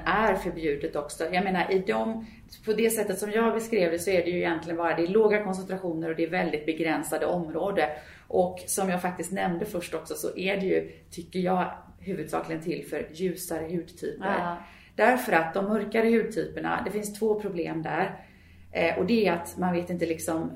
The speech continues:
Speaker 1: det är svårt att bleka jämt.
Speaker 2: Mm.
Speaker 1: Och, och vad som framför allt händer med mörkare hudtyper, det är ju att de är väldigt känsliga mot retning.
Speaker 2: Mm.
Speaker 1: Och de här substanserna,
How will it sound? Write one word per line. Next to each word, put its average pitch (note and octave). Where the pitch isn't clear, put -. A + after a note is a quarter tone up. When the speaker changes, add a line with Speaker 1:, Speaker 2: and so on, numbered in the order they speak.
Speaker 1:
det F3
är F3
svårt D#3+
att E3
bleka D#3
jämt. A#3
Speaker 2:
Mm. F#3
Speaker 1:
Och, -
och F#3+
vad F#3
som F#3+
framför F#3
allt A3+
händer E3
med E3+
mörkare E3
hudtyper, D3
det F3
är F3+
ju D3+
att -
de E3
är E3+
väldigt F3
känsliga E3+
mot D3+
retning. -
Speaker 2:
Mm. F3
Speaker 1:
Och G3
de F3
här B3
substanserna, F#3